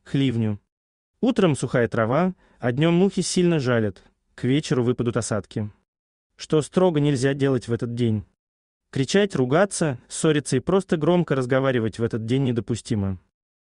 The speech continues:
Наши предки считали, что если постричь в этот день волосы, то укоротишь свою судьбу.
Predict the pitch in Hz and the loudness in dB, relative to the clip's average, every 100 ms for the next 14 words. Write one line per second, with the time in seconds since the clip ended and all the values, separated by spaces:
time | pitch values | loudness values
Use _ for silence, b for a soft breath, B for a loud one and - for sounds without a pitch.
0 | _ _ 123 147 185 151 - 143 - 131 | _ _ 0 0 0 -2 0 -2 -2 -4
1 | - - 151 160 120 - 127 - - 127 | -4 0 2 2 0 0 -2 -2 -4 -4
2 | - 160 - 120 120 131 123 123 185 151 | -2 -4 -2 -4 0 0 0 2 2 2
3 | - 113 B B B 143 131 131 123 - | -2 -6 B B B 0 0 2 0 2
4 | 196 - 135 131 - 135 120 98 | -2 -2 -2 -2 -2 -4 -2 -2